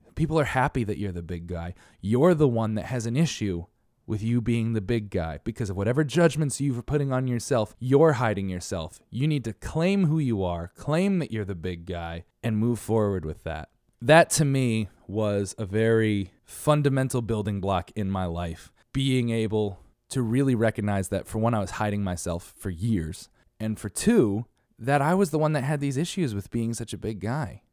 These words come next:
And, and of course, there were stereotypes from society and some shitty teenagers that made me feel bad about myself growing up, but really, a lot of it was internalized. I had in-, taken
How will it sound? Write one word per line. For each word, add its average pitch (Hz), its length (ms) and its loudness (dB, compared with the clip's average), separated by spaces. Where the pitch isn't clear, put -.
And, 151 260 0
and 139 300 0
of 123 160 -8
course, 160 440 4
there 113 160 2
were 101 160 0
stereotypes 110 580 0
from 95 160 -6
society 101 760 -2
and 87 200 -6
some 92 380 -2
shitty 107 480 -4
teenagers 107 720 -2
that 101 360 -2
made 98 240 -4
me 104 100 -2
feel 98 240 -2
bad 101 200 0
about 98 240 -2
myself 98 420 -2
growing 98 320 -2
up, 92 280 -4
but 113 120 0
really, 127 600 2
a 107 60 -4
lot 104 300 0
of 98 100 -2
it 104 140 -4
was 92 180 -6
internalized. 82 880 -6
I 110 120 0
had 110 100 0
in-, 107 180 -4
taken 135 540 -2